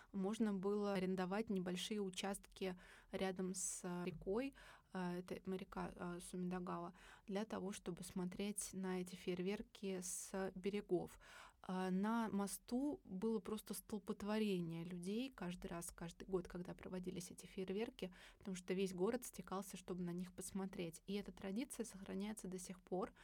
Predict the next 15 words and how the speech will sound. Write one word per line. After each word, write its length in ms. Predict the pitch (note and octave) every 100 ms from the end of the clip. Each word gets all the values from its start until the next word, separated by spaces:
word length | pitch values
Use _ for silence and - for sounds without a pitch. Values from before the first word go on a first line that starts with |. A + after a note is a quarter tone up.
| - - -
Э, 140 | F#3
до 120 | F#3
сих 180 | F#3+ F3+
пор 240 | - A3+ A#3+
в 100 | G3+
Японии 440 | F3+ G#3+ C4+ B3
в 60 | F#3+
определенное 540 | F#3 F#3 F#3+ F#3 F3+
время, 300 | F#3 A#3+ C4+
чаще 300 | - F3+ -
всего 240 | - F3+
летом, 460 | F3 E3+ D#3+ G#3 B3+ - - -
проводятся 520 | - F#3+ F#3+ F3+ - -
фейерверки, 760 | - F#3 F#3 G3+ C4+ - A#3+ A#3 - - - -
э, 180 | G3